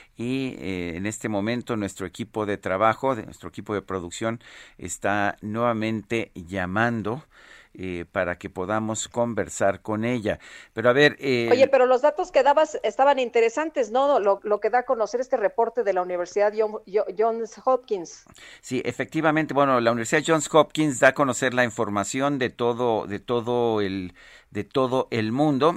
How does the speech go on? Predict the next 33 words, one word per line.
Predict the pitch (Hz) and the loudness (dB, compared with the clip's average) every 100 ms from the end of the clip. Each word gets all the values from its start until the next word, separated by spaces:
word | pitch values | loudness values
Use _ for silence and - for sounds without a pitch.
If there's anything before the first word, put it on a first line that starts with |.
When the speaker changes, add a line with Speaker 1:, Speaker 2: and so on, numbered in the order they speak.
| - | -4
Speaker 1:
y | 107 107 107 | -10 -2 -2
aquí | 98 135 | -2 -2
en | 135 135 | -2 0
México, | 139 135 127 123 151 170 - _ _ - | 0 -2 -4 -4 -2 -2 -4 _ _ -10
eh, | 98 98 82 | -6 -4 -6
aquí | 73 - | -6 -6
en | 120 | -4
México | 127 139 127 135 | -4 -6 -6 -4
un | 113 | -2
medio | 123 123 | -2 0
de | 113 | -2
comunicación | 113 107 104 98 104 - 127 - | -2 -4 -4 -4 -6 -4 -6 -2
ha | 113 | -2
señalado | 117 139 123 110 107 107 117 | 0 -2 -2 0 4 4 2
que | - | -4
en | 101 | -4
México | 101 110 120 - 120 | -4 -4 -8 -8 -6
se | - | -4
registran | 92 90 - 117 - 123 123 - - - - | -6 -6 -8 -10 -2 -2 -2 -8 -20 -20 -14
más | 98 107 143 - | -2 2 2 4
fallecimientos | 151 127 127 - 110 101 113 117 - 147 - - - _ | 2 2 0 -2 -4 -2 -2 -4 -2 -2 -2 -8 -20 _
por | 120 101 | -2 -2
contagio, | - 101 90 127 120 - 147 | -2 -4 4 4 4 2 -4
por | 113 101 | -4 -4
número | 123 127 113 | -2 -2 0
de | 98 | -2
contagio | 104 92 - 113 - 131 | -4 -4 0 0 0 -6
que | - | -4
en | 90 | -4
otros | 113 104 113 - | -4 -4 -8 -4
países | 101 98 98 104 - | -4 -2 -4 -8 -8
del | 107 98 107 107 | -10 -6 -4 -2
mundo. | 120 143 123 98 | -4 -2 -2 -4